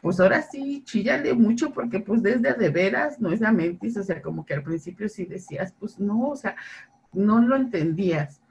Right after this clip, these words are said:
Gracias a Dios, este, pues, me aferré de él, tu-, mis primas, este, me ayudaron mucho en esta situación de orar, de creer, de no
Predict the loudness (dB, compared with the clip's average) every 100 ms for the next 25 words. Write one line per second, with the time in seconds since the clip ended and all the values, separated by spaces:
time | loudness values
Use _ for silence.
0 | _ _ -20 -20 _ _ _ -2 2 2
1 | 2 0 0 2 4 4 4 2 0 0
2 | 0 2 2 2 0 2 2 0 -2 -2
3 | 0 2 2 2 0 -2 -2 -2 -2 -4
4 | 0 2 2 2 0 -4 -8 -6 -2 0
5 | 2 2 0 0 0 0 -2 -4 -8 -8
6 | -10 -14 _ -10 -8 -8 -6 -2 -2 0
7 | 0 2 0 -2 -4 -8 -6 -6 -2 0
8 | 0 0 -2 -4 -2 -2 -4 -6